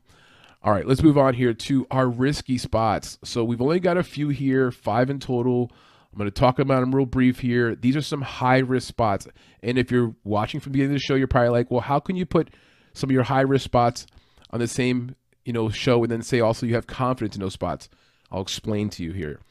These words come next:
At minus two twenty-five, Murzakanov on the money line, it appears for all intents and purposes that he should win the fight.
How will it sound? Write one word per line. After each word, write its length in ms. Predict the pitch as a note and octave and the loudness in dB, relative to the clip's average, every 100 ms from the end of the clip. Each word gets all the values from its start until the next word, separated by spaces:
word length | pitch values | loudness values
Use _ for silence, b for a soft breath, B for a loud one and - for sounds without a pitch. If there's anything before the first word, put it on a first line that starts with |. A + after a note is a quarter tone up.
| b b | b b
At 140 | A2 | -4
minus 260 | A2 C3+ E3+ | 0 0 0
two 60 | F3+ | 0
twenty-five, 680 | F3 E3+ - A2+ A2+ A2+ | 0 0 2 2 2 0
Murzakanov 720 | A2 G#2 A2 B2 C3+ A#2+ A2+ F#2 | -4 -2 0 0 0 0 -2 -4
on 80 | |
the 60 | A2 | -6
money 140 | A2+ | -4
line, 360 | G#2+ G#2 G2+ G#2 b b b b C3 | -4 -2 -4 -6 b b b b 0
it 120 | C3 | 0
appears 680 | B2 - - F#3+ C3 G2 | 0 -2 0 2 2 -2
for 200 | - A#2 | -8 -14
all 280 | - C3+ C#3+ | -4 0 2
intents 200 | C3+ B2+ | 0 -6
and 100 | B2+ | -6
purposes 500 | - B2+ A2 - G#2 | -4 -6 -6 -8 -8
that 120 | G#2 | -6
he 100 | G#2 | -6
should 220 | G2 G#2+ G#2 | -6 -6 -8
win 140 | F#2+ | -8
the 80 | G2 | -10
fight. 260 | E2 B1+ | -12 -14